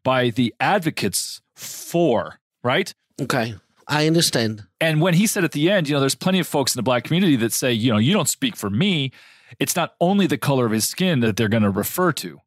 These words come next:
Speaker 2: Absol-, I understand.
Speaker 1: I think we have to remember that the conversation doesn't have to do all the work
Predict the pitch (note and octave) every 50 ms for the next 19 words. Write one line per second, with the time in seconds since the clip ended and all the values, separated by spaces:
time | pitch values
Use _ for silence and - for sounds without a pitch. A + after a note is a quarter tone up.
0 | _ _ - - D3 D3+ - - - G3+ G3 F3 - - D#3 F3 F#3 G3+ G#3+ G3+
1 | - - D#3+ D#3 E3 E3+ - - _ _ - - E3+ E3+ - G#3 - G3+ F3 F3
2 | F3+ D3+ - E3 D3 D3 D3 D3+ E3 E3+ D#3 C#3 C3+ - - _ - - B2+ A#2+
3 | A#2+ - _ - C3+ C3+ - - G3 G3 F3+ - - E3 C#3+ - D3 C3+ C3+ A#2+
4 | C3 C#3 C3 - A#2+ A#2 B2 B2 - B2+ B2 C3+ C#3+ B2+ C3 A2 G#2+ A2 G#2 G#2
5 | - -